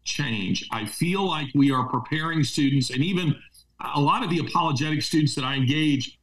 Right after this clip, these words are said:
they're, and you will know exactly what I'm talking about. They're, they're very young and filled with confidence overflowing to arrogance because they've never actually encountered an enemy.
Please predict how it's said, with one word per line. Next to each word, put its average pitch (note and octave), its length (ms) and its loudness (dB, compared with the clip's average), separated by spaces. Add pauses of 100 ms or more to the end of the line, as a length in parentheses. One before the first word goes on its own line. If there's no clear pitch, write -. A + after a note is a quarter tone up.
(300)
they're, E3+ 160 0
and C3 180 -2
you D#3 400 6
will D#3 160 2
know E3+ 100 0
exactly E3+ 400 -2
what D#3+ 140 0
I'm C#3 120 0
talking E3 340 2
about. C3 260 -2
They're, B2+ 320 0
they're B2+ 300 0
very F#3+ 340 -2
young F3+ 720 2 (300)
and D3 200 2
filled F#3 640 0
with D3+ 360 0
confidence F3+ 760 -2
overflowing D#3+ 920 2 (240)
to D3 600 6
arrogance A#2+ 920 -2 (260)
because C#3+ 360 0
they've C#3+ 240 4
never E3+ 520 4 (120)
actually D3 560 0
encountered B2 680 0
an G#2+ 160 0
enemy. F#2 440 -6